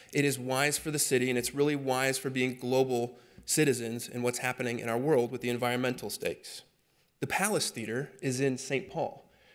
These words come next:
You may know this story, but if you don't, the Palace Theater needed to get renovated. And so it was actually public money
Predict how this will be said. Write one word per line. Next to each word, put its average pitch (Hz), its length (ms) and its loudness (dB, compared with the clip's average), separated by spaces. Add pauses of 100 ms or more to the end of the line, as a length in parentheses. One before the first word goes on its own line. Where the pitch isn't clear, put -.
You 156 100 0
may 160 180 6
know 151 180 4
this 151 180 -4
story, 135 400 2
but 147 160 0
if 123 180 -8
you 131 80 -6
don't, 131 500 0
the 135 60 -4
Palace 170 460 0
Theater 123 420 2 (260)
needed 180 360 2
to 151 100 -4
get 143 320 -2
renovated. 120 640 -2 (320)
And 131 100 -4
so 151 140 4
it 147 40 4
was 147 120 0
actually 160 280 -2
public 190 680 -2
money 143 560 0